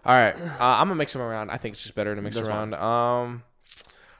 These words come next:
Speaker 1: let's start off with, since we were on the topic of schools, um, school uniforms should be mandatory.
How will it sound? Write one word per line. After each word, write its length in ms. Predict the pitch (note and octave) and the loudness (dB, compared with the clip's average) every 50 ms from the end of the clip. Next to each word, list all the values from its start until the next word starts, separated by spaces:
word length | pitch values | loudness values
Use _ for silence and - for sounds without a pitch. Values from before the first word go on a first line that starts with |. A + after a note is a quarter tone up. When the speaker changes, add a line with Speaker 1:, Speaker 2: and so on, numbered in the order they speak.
| _ _ | _ _
Speaker 1:
let's 160 | - - G#3+ - | -8 -8 -8 -6
start 320 | - - G#4 G#4+ F#4+ E4+ | -8 -8 -6 -6 -6 -6
off 280 | D4+ C4+ - A3+ - - | -6 -6 -6 -6 -6 -6
with, 420 | - E3 F3 E3+ E3 E3 - - | -6 -4 -4 -2 -4 -6 -8 -12
since 240 | - - D3+ D3+ D#3 | -10 -8 -8 -6 -4
we 100 | E3+ F3 | 0 0
were 200 | F3 E3 C#3 - _ - | 0 0 -2 -4 _ -6
on 180 | - B2+ C3 | -4 -4 -4
the 60 | B2 A#2+ | -4 -6
topic 340 | - C3 A#2 - A#2+ A2+ | -6 -6 -6 -6 -6 -10
of 80 | - - | -12 -14
schools, 520 | - - - B2 B2 C#3 E3+ - - - _ _ _ _ _ _ _ _ _ _ _ - | -14 -10 -8 -6 -6 -6 -6 -8 -10 -16 _ _ _ _ _ _ _ _ _ _ _ -4
um, 540 | A#2+ A#2+ B2+ B2+ B2+ B2+ C3 C3 C3 B2 B2 | -2 0 2 2 2 0 -2 -4 -6 -10 -14
school 320 | - - - - G3 G#3 F#3 | -14 -14 -12 -10 -8 -6 -6
uniforms 520 | E3 D#3+ E3 F3 - - D#3+ D#3 E3 E3+ | -6 -6 -8 -8 -8 -6 -8 -6 -8 -10
should 200 | - - - A2+ | -14 -16 -14 -14
be 80 | A#2 B2+ | -14 -14
mandatory. 580 | D3 D#3+ F3 F3 D3 - - - - - D3 | -12 -12 -12 -14 -14 -16 -16 -16 -16 -16 -18